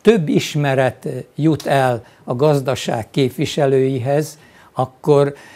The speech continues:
hát, ö, elképzelhetők ottani beruházások is, amelyek munkahelyet adnak az ott élőknek, és talán ezt a, a beolvadást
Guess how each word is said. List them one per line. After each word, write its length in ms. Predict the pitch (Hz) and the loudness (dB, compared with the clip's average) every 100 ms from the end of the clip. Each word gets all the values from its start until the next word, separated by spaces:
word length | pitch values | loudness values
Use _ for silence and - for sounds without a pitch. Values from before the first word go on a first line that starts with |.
| - _ | -20 _
hát, 420 | - 135 123 - | -2 0 0 2
ö, 720 | 147 139 135 135 139 135 151 - - 135 123 - - | 2 2 0 -2 -2 -4 -6 -10 -10 -12 -12 -14 0
elképzelhetők 1300 | 175 175 - 139 120 123 120 127 - 131 131 131 156 | 2 4 4 2 2 0 0 -4 -2 0 0 -2 -4
ottani 400 | 143 - 120 110 | -4 -4 -4 0
beruházások 960 | 147 143 120 135 123 131 123 - - | 2 2 2 0 0 -2 -2 -6 -6
is, 180 | 147 - | -6 -4
amelyek 420 | 131 123 123 - | -4 -2 -2 -4
munkahelyet 680 | 139 143 - 135 139 127 - | -4 -4 -4 -2 0 0 -2
adnak 380 | 135 127 127 - | -6 -6 -8 -8
az 140 | 123 | -4
ott 260 | 135 - - | -4 -6 -10
élőknek, 800 | 127 147 214 - 214 170 170 - - - - | -10 -10 -12 -12 -10 -10 -10 -18 -20 -20 -10
és 300 | - 139 - | -2 -2 0
talán 460 | - 156 151 151 151 - - - | 0 2 2 0 -2 -10 -20 -6
ezt 300 | 143 - - | -4 -4 0
a, 320 | 139 131 131 - _ - _ | 2 2 -2 -14 _ -20 _
a 400 | 135 123 127 131 | -2 0 0 -2
beolvadást 1300 | 131 151 196 175 156 143 143 131 131 123 - - | 0 2 4 4 2 2 2 2 0 0 -4 -10